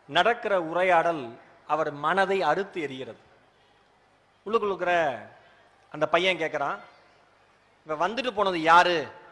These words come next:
அப்படின்னு கேட்கறான். அதற்கு அந்த தந்தையினுடைய மகன் சொன்ன பதில்,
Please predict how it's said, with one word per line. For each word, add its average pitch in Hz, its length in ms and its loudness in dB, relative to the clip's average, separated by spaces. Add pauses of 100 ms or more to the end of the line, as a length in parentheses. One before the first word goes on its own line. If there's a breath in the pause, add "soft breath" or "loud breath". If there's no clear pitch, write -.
(180)
அப்படின்னு 147 260 -12
கேட்கறான். 113 300 -12 (1800)
அதற்கு 226 440 0
அந்த 180 220 0
தந்தையினுடைய 208 600 -2
மகன் 190 300 0
சொன்ன 180 300 -6
பதில், 151 320 -4